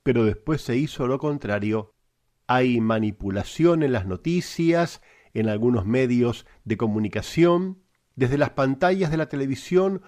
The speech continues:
no siempre nos presentan la verdad del amor, de la familia, de la sexualidad. Desde algunas cátedras universitarias se cercena la verdad del mundo,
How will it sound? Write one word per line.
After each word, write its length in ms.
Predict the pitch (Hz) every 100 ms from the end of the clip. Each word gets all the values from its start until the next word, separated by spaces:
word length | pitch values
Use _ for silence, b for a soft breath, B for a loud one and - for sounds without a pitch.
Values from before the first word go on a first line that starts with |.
| b b
no 180 | 156 175
siempre 580 | - 196 220 196 156 135
nos 140 | 131
presentan 840 | - 143 131 - 175 170 - 147
la 120 | 139 131
verdad 460 | 127 127 160 165 - -
del 160 | 127
amor, 520 | 123 120 185 170 98 b b
de 100 | 123
la 100 | 131
familia, 800 | - 120 147 190 151 113 104 98 b -
de 120 | 123
la 100 | 127
sexualidad. 880 | - 131 - 139 127 139 175 151 - _ _ _
Desde 200 | - 107
algunas 340 | 113 120 143 113
cátedras 640 | - 175 165 147 135 127
universitarias 1160 | - 131 120 120 - 107 190 202 143 110 107 - B B _
se 240 | - 147
cercena 880 | - 143 127 113 - 208 196 110 101 b b
la 220 | 127 143
verdad 360 | 135 139 175 190
del 220 | 165 160
mundo, 540 | 156 220 196 117 101